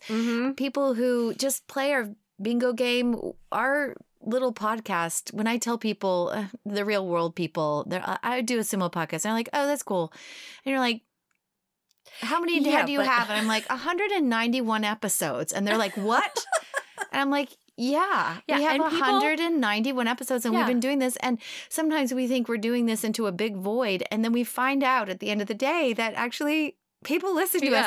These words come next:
Speaker 1: Yeah.
Speaker 2: I still don't believe that
Speaker 1: I
Speaker 2: people
Speaker 1: know.
Speaker 2: listen to us yammer on in our parents' closet, but you do.
Speaker 1: You
Speaker 2: And we
Speaker 1: do.
Speaker 2: really, really thank you for being part of our lives, helping us make this so much fun,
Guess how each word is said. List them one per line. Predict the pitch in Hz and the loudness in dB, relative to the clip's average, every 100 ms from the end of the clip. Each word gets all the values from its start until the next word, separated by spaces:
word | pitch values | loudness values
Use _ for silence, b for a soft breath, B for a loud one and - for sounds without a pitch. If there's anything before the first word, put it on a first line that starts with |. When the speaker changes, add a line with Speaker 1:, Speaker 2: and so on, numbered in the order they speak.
| 180 | 2
Speaker 1:
Yeah. | |
Speaker 2:
I | 294 | 0
still | 302 - 370 480 226 | -2 -2 2 2 2
don't | 233 277 | 0 0
believe | 226 262 302 370 | 2 2 4 2
that | 226 220 | 0 0
Speaker 1:
I | |
Speaker 2:
people | 254 285 | 0 2
Speaker 1:
know. | 294 208 208 | 2 2 2
Speaker 2:
listen | 247 269 247 | 0 0 0
to | |
us | 220 - | 0 0
yammer | 220 233 226 | 0 0 2
on | 240 247 | 0 0
in | 214 | 0
our | |
parents' | 196 202 208 - | -2 -2 -4 -4
closet, | - 254 214 175 | -2 -2 0 -4
but | - 185 - B B B | -2 -2 -4 B B B
you | 269 285 | -2 0
do. | 330 | 2
Speaker 1:
You | 440 381 180 | 2 2 0
Speaker 2:
And | - 226 214 | 0 0 2
we | |
Speaker 1:
do. | 202 208 | 2 2
Speaker 2:
really, | 247 247 226 | 2 2 0
really | 196 202 196 | 0 -2 -2
thank | - 190 180 | -2 -2 -2
you | 196 | -6
for | - | -4
being | 180 180 | -4 -4
part | 175 180 | -2 -2
of | 175 | 0
our | 196 254 | 0 0
lives, | 220 185 180 - B B B | 0 0 0 -4 B B B
helping | - 233 233 208 | -6 -4 -2 -2
us | 196 | -2
make | 202 185 - | -2 -4 0
this | 175 | -2
so | - 214 | 0 0
much | 202 175 | 0 -2
fun, | - 180 170 170 | -2 0 0 -2